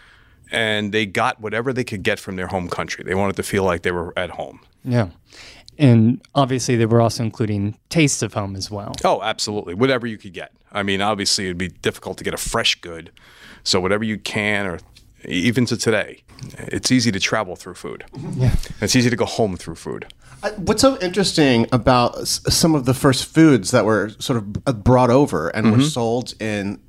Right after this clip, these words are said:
Speaker 3: areas like Little Syria and brought over by the Syrian immigrants, so many of them are kind of mainstream
Speaker 1: Oh,
Speaker 3: in
Speaker 1: yeah.
Speaker 3: American food today, right? And so it's so fascinating to think that, like,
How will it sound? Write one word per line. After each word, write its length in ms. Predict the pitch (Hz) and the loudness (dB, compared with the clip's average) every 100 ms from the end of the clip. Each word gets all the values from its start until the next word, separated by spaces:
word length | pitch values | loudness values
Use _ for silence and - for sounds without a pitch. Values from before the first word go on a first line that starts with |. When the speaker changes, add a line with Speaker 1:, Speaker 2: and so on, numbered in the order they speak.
| - | -8
Speaker 3:
areas 420 | 120 110 104 104 | -6 -6 -8 -8
like 380 | 110 98 95 - - | -8 -8 -12 -20 -18
Little 160 | 131 123 | -12 -10
Syria 340 | - 131 120 | -4 0 2
and 100 | 117 | 2
brought 200 | 113 123 | 2 2
over 240 | 135 143 127 | 2 0 -2
by 400 | 110 110 107 95 | 0 0 0 -4
the 160 | 117 | -6
Syrian 420 | 113 - 131 113 107 | -2 0 2 0 0
immigrants, 500 | 165 185 127 120 - - - - | 0 0 0 0 -4 -12 -16 -4
so 220 | - 220 | -2 2
many 240 | 233 262 | 2 2
of 100 | 220 | 2
them 220 | 156 143 139 | 2 0 0
are 180 | 131 127 - _ _ - | -2 -4 -6 _ _ -10
kind 220 | - 208 | -2 0
of 120 | 190 113 | 0 0
mainstream 920 | 117 120 170 151 - 95 - - 90 - | 2 2 2 0 -4 -6 -10 -10 -14 -14
Speaker 1:
Oh, 40 | - | -4
Speaker 3:
in 340 | 131 123 120 120 | 2 2 4 2
Speaker 1:
yeah. 60 | |
Speaker 3:
American 760 | 135 135 135 139 - 143 123 117 | 2 2 2 2 0 2 4 2
food 540 | - 247 269 147 127 | 2 2 2 0 -4
today, 400 | - 107 101 85 | -4 -2 -2 0
right? 340 | 90 107 131 147 | 2 2 0 -2
And 120 | 131 | -2
so 100 | 165 | 0
it's 100 | 131 | 2
so 120 | 185 | 0
fascinating 540 | - 160 170 151 127 | 2 0 0 -2 -2
to 100 | 127 | -2
think 320 | 127 127 120 - | -2 0 0 0
that, 100 | - | 2
like, 300 | 113 107 | 2 0